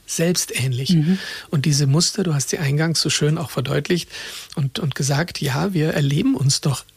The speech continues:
Speaker 1: ständig in Situationen, wo wir das Gefühl haben, Mensch, Kinder, wir kommen da nicht raus. Immer wieder das Gleiche, ja, gerade in Beziehungen. Ja. Ähm, äh, wir glauben immer, auf der anderen Seite, ähm, ist das Gras grüner, oder wie heißt das? Ähm,
Speaker 2: Mhm.
Speaker 1: und derweil am Ende des Tages, wenn wir dann auf
Speaker 2: Ja,
Speaker 1: der anderen
Speaker 2: man muss
Speaker 1: Seite
Speaker 2: einfach
Speaker 1: sind.
Speaker 2: nur Glück haben,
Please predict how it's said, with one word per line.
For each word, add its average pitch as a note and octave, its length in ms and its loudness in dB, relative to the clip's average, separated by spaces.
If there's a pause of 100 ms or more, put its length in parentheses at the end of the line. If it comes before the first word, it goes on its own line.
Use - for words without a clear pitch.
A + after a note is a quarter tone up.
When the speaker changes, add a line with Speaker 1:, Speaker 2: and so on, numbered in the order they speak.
(140)
Speaker 1:
ständig G3+ 800 -2
in D3+ 440 0
Situationen, D#3+ 800 0
wo D#3 140 0
wir D#3+ 120 0
das D#3 180 0
Gefühl E3+ 340 0
haben, C#3+ 100 0
Mensch, - 220 -4 (160)
Kinder, D3 280 0
wir C#3+ 100 -2
kommen D#3+ 200 0
da D3+ 100 2
nicht D3+ 200 2
raus. D3 480 0
Immer D3 640 4
wieder B2 180 -2
das - 220 -4
Gleiche, D3 340 -4
ja, C#3 60 0
gerade D3 340 2
in C#3+ 100 2
Beziehungen. C3+ 720 -2
Ja. F3 140 -2 (720)
Ähm, C#3 480 4
äh, D3 260 0
wir D3+ 80 2
glauben C#3+ 340 2
immer, D3 220 2
auf D3+ 140 -2
der - 100 -4
anderen C#3+ 220 4
Seite, C#3 400 0 (460)
ähm, D3 260 4
ist - 220 -2
das - 120 2
Gras D3 340 2
grüner, D#3 380 4
oder C#3+ 80 4
wie E3+ 140 4
heißt E3 200 2
das? - 320 0
Ähm, F3 340 6
Speaker 2:
Mhm. E3 40 4
Speaker 1:
und D#3 180 2
derweil D3+ 240 2
am E3+ 120 -2
Ende D#3 160 2
des D3 160 -2
Tages, D3 320 0
wenn E3 40 4
wir D3+ 40 4
dann D3 140 2
auf C#3+ 80 0
Speaker 2:
Ja, - 40 0
Speaker 1:
der E3+ 80 2
anderen G3 160 6
Speaker 2:
man G3+ 80 6
muss G#3+ 100 2
Speaker 1:
Seite - 120 2
Speaker 2:
einfach E3 180 4
Speaker 1:
sind. F3+ 100 6
Speaker 2:
nur F#3+ 140 6
Glück F#3+ 320 4
haben, D3+ 480 2